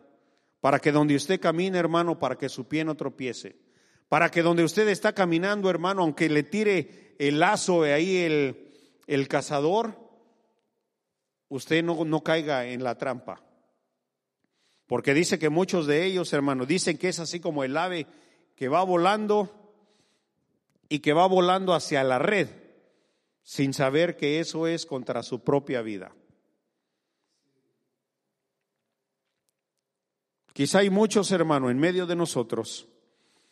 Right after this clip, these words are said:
que están viviendo en medio de la desesperación, hermano, en medio de, de los problemas, mire, ansiedad, angustias. Se sabe de gente, hermano, que,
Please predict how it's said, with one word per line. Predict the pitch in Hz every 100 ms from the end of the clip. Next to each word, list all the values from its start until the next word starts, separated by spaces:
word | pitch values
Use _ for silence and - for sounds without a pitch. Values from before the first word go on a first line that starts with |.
| _ _ _ _ _ _ _ _ _ - -
que | 123
están | 151 165
viviendo | 160 156 170 160
en | 143
medio | 165 160 156
de | 135
la | 127
desesperación, | 127 123 120 - 127 123 143 170 175
hermano, | 156 139 147 156 139
en |
medio | 131 151 156 139
de, | 123 113 107 104 _ _ _ _ _ _ _ -
de | 127
los | 123 -
problemas, | 127 127 143 156 156 151 - -
mire, | 127 147 147 127
ansiedad, | 120 - 123 120 131 143 147 147 127
angustias. | 113 127 160 156 - 143 139 131 - _ _ _ _ _ _ _ _ _ _ _ _ _ _ _ _ _ _ _ _ _
Se | - 143
sabe | 170 196 180
de | 143
gente, | 175 190 190
hermano, | 170 165 175 160
que, | 139 131 123 120 120 -